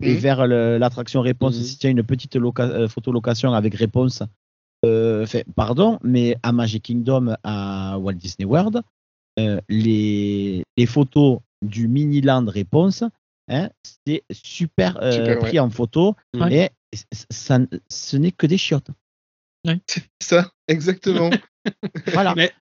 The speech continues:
Speaker 1: Non, mais les gens, ils en font
Speaker 2: Mhm.
Speaker 1: tout un foin. Il y a une photo loc le soir avec une lanterne, euh,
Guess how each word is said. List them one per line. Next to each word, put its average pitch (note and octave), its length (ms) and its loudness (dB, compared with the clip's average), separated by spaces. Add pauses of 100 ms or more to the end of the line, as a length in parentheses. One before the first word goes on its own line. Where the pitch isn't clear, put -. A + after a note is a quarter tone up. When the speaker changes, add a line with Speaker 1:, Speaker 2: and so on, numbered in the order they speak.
(120)
Speaker 1:
Non, D3+ 80 0
mais D#3+ 120 0
les E3 300 0
gens, G#3 140 2
ils D#3 180 0
en D3 60 2
font D3 140 -2
Speaker 2:
Mhm. C#3 60 0 (120)
Speaker 1:
tout - 80 4
un D#3+ 100 2
foin. F#3+ 180 -2
Il D#3+ 60 -2
y D3 80 2
a D#3 40 4
une D#3+ 140 2
photo E3+ 300 -2
loc F3+ 240 0
le C3 140 2
soir D#3 340 -2 (280)
avec A#2+ 340 -6
une B2+ 160 0
lanterne, B2+ 720 0
euh, G#2+ 100 -4